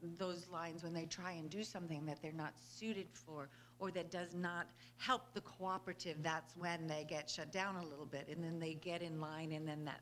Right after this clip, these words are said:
cooperative starts again. But the teachers, look at him. This is morning, Clifford.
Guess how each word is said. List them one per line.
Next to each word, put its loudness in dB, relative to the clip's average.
cooperative -2
starts -10
again. -2
But 2
the 4
teachers, 0
look -4
at -4
him. -6
This 8
is 0
morning, 8
Clifford. 0